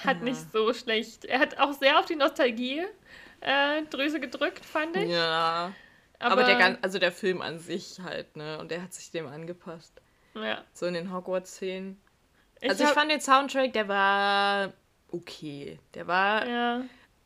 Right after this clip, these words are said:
Speaker 2: Das Ding ist, mir ist kein Song oder kein Stück, äh, hängen geblieben hinterher, was schade ist. Und ich hatte auch keinen Gänsehautmoment.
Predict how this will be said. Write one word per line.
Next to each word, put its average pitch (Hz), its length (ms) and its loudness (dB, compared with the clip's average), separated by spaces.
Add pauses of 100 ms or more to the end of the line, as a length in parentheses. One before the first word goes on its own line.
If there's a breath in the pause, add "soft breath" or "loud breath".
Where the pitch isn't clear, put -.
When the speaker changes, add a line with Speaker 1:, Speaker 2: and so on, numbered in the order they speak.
(180)
Speaker 2:
Das 175 260 0
Ding 233 200 0
ist, 269 380 2
mir 185 100 2
ist 175 180 -2
kein 196 460 2
Song 185 800 -4 (720)
oder 151 260 -6
kein 165 300 -8
Stück, - 500 -8
äh, 170 400 -4
hängen 180 280 -6
geblieben 254 500 -4
hinterher, 240 680 -6 (180)
was - 220 -10
schade 175 300 -6
ist. 233 180 -4
Und 196 100 -6
ich 214 140 -4
hatte 220 200 -6
auch - 140 -8
keinen 202 320 -4
Gänsehautmoment. 156 1040 -6